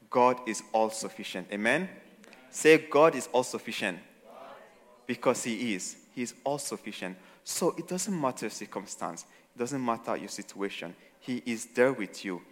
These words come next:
He loves you. He will help you no matter the situation. Don't think nothing is too little for God. Amen? In fact, he is there with you with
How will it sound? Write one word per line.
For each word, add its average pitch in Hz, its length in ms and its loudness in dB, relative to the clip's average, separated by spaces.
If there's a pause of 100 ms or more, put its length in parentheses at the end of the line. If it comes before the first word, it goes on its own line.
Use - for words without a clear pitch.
(140)
He 139 200 -4
loves 117 480 0
you. 90 200 -6 (760)
He 135 100 -2
will 131 160 -2
help 143 440 -2
you 117 60 -2
no 107 80 -2
matter 107 240 -6
the - 20 -10
situation. 90 560 -10 (320)
Don't 170 300 -2
think 131 240 -2
nothing 120 400 -6
is 107 160 -10
too 117 140 -6
little 107 280 -8
for 90 160 -6
God. 92 220 -2
Amen? 107 360 -4 (480)
In 143 120 -4
fact, 160 280 0
he 143 140 -6
is 127 120 -8
there 165 180 2
with 147 220 -6
you 120 80 -4
with 101 120 -4